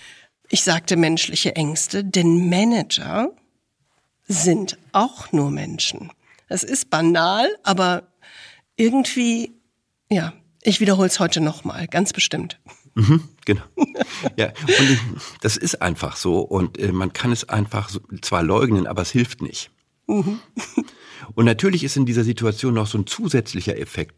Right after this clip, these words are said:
Speaker 2: irgendwie sichtbar, denn verstärkend kommt für Manager natürlich hinzu, Angst ist die hässliche Zwillingsschwester der Macht, könnte man eigentlich sagen. Ne? Also
Speaker 1: Mhm.
Speaker 2: je,
Speaker 1: Mhm.
Speaker 2: je,
Speaker 1: Ja.
Speaker 2: je weiter oben man in der Hierarchie steht, umso mehr hat man ja scheinbar irgendwie zu verlieren.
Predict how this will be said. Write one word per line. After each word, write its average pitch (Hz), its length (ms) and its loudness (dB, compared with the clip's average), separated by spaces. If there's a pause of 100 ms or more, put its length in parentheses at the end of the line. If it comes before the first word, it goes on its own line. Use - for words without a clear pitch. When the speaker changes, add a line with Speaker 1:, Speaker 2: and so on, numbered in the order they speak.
(140)
Speaker 2:
irgendwie 85 300 -6
sichtbar, 80 380 -6
denn 95 180 2 (320)
verstärkend 123 760 0
kommt - 220 -4
für 101 240 2
Manager 117 400 0
natürlich 110 440 0
hinzu, 110 520 0 (500)
Angst 139 440 2
ist - 240 -4
die 92 80 2
hässliche 117 640 0
Zwillingsschwester 90 840 -4
der 76 120 -2
Macht, 73 360 -2
könnte 71 240 -8
man 69 140 -10
eigentlich - 260 -16
sagen. - 280 -14 (240)
Ne? 135 200 2
Also 208 200 4
Speaker 1:
Mhm. 220 60 2 (300)
Speaker 2:
je, - 200 0
Speaker 1:
Mhm. 208 160 4
Speaker 2:
je, 110 200 2
Speaker 1:
Ja. 208 160 4
Speaker 2:
je 107 340 2
weiter 135 560 2
oben 165 260 2
man 139 160 2
in 120 120 -2
der 107 80 2
Hierarchie 104 540 -2
steht, 107 480 -2 (480)
umso 143 260 6
mehr 131 280 6
hat 147 140 -4
man 139 120 4
ja 127 100 2
scheinbar 127 300 0
irgendwie 117 200 -4
zu - 120 -2
verlieren. 117 540 -2